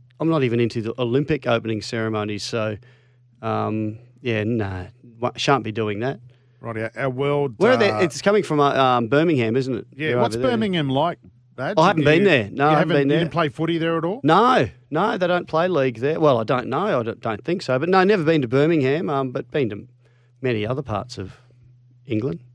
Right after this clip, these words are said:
Speaker 1: U K.
Speaker 2: Well, I might ask you about those on another day. Aussie
Speaker 1: Mm.
Speaker 2: World Champ, uh, Kelsey Lee Barber tested positive for covid nineteen.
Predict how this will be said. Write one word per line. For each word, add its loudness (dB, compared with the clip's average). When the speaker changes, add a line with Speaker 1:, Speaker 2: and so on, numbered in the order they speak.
Speaker 1:
U -10
K. -6
Speaker 2:
Well, 2
I -6
might 0
ask -2
you -4
about -4
those -4
on -6
another -6
day. -6
Aussie -4
Speaker 1:
Mm. -2
Speaker 2:
World -2
Champ, -6
uh, -6
Kelsey -8
Lee -4
Barber -2
tested -4
positive -4
for -10
covid -4
nineteen. -6